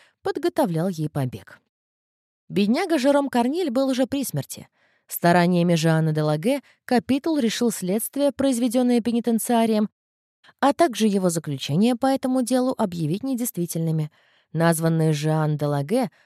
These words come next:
в то время простой викарий собора, доказал, что для того требуется признание старика на смертном одре при свидетелях. Тут господа сановники капитула собора святого Маврикия и монахи из Мармустье через архиепископа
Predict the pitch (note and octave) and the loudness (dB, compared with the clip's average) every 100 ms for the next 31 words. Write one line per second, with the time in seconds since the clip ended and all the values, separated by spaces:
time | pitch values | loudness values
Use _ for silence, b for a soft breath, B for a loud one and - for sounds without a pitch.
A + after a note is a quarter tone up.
0 | b - F3 F3 E3+ D#3+ E3 D#3+ - D#3 | b 0 2 4 2 0 0 -4 -2 -4
1 | C#3+ - C#3+ C#3 - E3 G3 E4 C4+ B3 | -4 -4 -4 -4 -4 -2 0 -2 -2 -2
2 | E3 D3 D3 F#3+ - B3+ A3 - D#3+ A3+ | -4 -4 -4 -4 -4 -2 -2 -2 -2 -4
3 | - C#4+ C4 D4 - G#3+ G3 F3 F#3 E3+ | -4 -6 -4 -6 -6 -4 -2 0 0 0
4 | D#3 D3+ E3 D#3+ - B3 C4 G#3 F3+ G#3+ | -2 -4 -4 -6 -4 -4 -2 -2 -2 -2
5 | B3 A#3 - D3 D3 F3 - G#3+ - A3+ | 0 -4 -2 -4 -4 -4 -4 -6 -4 -4
6 | C#3 - A2 - _ b b b b b | -4 -8 -12 -14 _ b b b b b
7 | - C4+ D4+ D#4 - F3+ D#3+ D3+ C#3+ D3 | -2 -2 0 -2 2 0 0 -2 -2 0
8 | D3 D#3+ D#3+ D3 D#3 C#3+ D#3 C#3+ C#3+ - | 0 0 -2 -4 -4 -4 -4 -4 -4 -4
9 | C#3 C#3+ C#3 - C#3+ C#3+ C#3 C#3 C#3 C#3+ | -4 -4 -6 -6 -4 -2 -2 0 -2 -2
10 | A#3+ - D4+ C#4+ B B C#4+ C#4+ G3 D3+ | -4 -2 -2 -2 B B -2 2 2 2
11 | C#3 C3+ C#3+ C#3 D3 C#3+ D3+ - C#4 D#4+ | 0 -2 -4 -2 -2 0 -2 -2 -4 -4
12 | - C4+ A3+ - F#3+ - D#3+ D3 E3 D#3+ | -2 -2 -2 -4 -6 -6 -8 -6 -6 -6
13 | - C#3+ | -6 -4